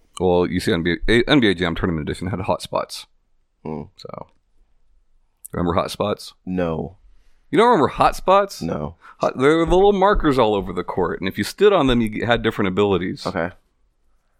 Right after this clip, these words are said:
Speaker 2: Uh, also remember that was the one, that was the first and only N B A Jam video game to feature a one Dennis Rodman. You remember that guy?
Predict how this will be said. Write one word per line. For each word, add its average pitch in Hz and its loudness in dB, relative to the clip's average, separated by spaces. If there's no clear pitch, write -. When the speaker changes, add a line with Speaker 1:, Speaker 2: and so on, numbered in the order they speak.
Speaker 2:
Uh, 85 2
also 113 0
remember 95 2
that 92 2
was 95 -4
the 92 -2
one, 87 -2
that 87 0
was 95 -4
the 87 -8
first - -4
and 120 0
only 117 0
N 92 -4
B 87 -4
A 82 2
Jam 82 -4
video 92 -6
game 73 -10
to 95 -6
feature 92 -4
a 82 -2
one 87 -4
Dennis 90 -2
Rodman. 80 -2
You 90 -6
remember 95 0
that 98 0
guy? 123 -2